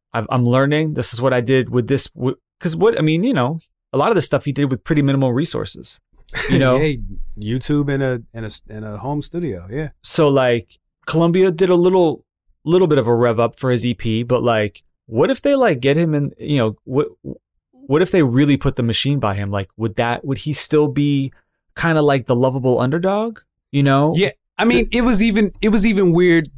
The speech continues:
Speaker 2: like, the Panini video had, like, choreography.
Speaker 1: <laughs>
Speaker 2: Yeah, it was, it was other stuff that was like, eh. And from what I hear, when I hear the youths talk about him, it's not in a very, uh, positive light.
Speaker 1: Yeah,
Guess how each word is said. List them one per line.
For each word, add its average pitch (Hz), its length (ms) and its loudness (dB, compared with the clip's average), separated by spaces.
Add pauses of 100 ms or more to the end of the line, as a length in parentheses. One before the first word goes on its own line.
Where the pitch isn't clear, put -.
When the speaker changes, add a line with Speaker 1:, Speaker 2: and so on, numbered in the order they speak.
(120)
Speaker 2:
like, 127 260 -2
the 123 80 -4
Panini 139 480 2
video 127 380 2
had, 110 280 -2
like, 101 480 -4 (220)
choreography. 107 1120 0
Speaker 1:
<laughs> - 120 -8 (1300)
Speaker 2:
Yeah, 196 160 2
it 190 180 6
was, 180 180 0
it 214 300 2
was 214 140 2
other 214 180 2
stuff 196 220 0
that 202 80 0
was 180 160 2
like, 170 160 2
eh. 190 520 4
And 180 220 2
from 175 180 0
what 170 140 4
I 160 100 2
hear, 175 300 2
when 151 120 0
I 139 60 2
hear 147 200 0
the 139 100 0
youths 143 400 2
talk 135 220 -2
about 113 260 0
him, 110 100 0
it's - 160 -4
not 117 280 0
in 107 100 0
a 104 80 0
very, 101 480 -2
uh, 95 380 -8
positive 92 640 -8 (260)
light. 117 220 -4
Speaker 1:
Yeah, 123 200 0